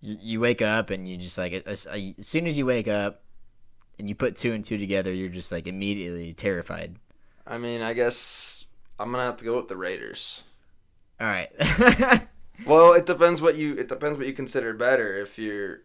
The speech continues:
Speaker 2: if, if having sex with them is better than marrying them, well, I don't know. Yeah, 'cause that's just a one, that's a one-time thing. So I'm gonna go with the Raiders.
Speaker 1: Okay.
Speaker 2: My reasoning behind that is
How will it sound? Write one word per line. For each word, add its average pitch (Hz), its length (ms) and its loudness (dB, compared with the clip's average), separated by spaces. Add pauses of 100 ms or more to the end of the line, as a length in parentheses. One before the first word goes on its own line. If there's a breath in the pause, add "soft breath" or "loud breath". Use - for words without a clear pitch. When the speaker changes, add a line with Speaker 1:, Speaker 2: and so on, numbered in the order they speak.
(100)
Speaker 2:
if, - 580 -10 (260)
if 107 460 -8
having 139 320 0
sex 127 320 0
with 123 140 -6
them 107 200 -2
is 104 140 -10
better 110 340 -4
than 107 220 -8
marrying 110 420 -6
them, 98 400 -10 (580)
well, 120 220 -4
I 117 100 0
don't 98 180 -6
know. 73 240 -12 (100)
Yeah, 131 340 6
'cause 143 120 -2
that's 165 160 4
just 160 180 -2
a 139 60 8
one, 117 320 0
that's 123 180 -4
a 127 40 4
one-time 123 460 -4
thing. 92 300 -12
So - 140 -6
I'm 113 60 -6
gonna 120 120 -6
go 113 120 -2
with 104 120 -6
the 87 60 -10
Raiders. - 480 -10 (580 soft breath)
Speaker 1:
Okay. 110 420 -2
Speaker 2:
My 117 120 -4
reasoning 139 480 2
behind 127 340 -2
that 117 140 -2
is 117 1200 -6